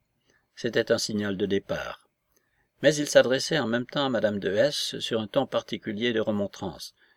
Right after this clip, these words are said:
Éléonore !» Quel que fût le sens de cet appel,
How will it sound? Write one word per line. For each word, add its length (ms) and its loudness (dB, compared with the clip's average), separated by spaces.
Éléonore !» 920 4
Quel 160 2
que 140 -2
fût 140 0
le 100 2
sens 320 0
de 100 -2
cet 240 -4
appel, 460 4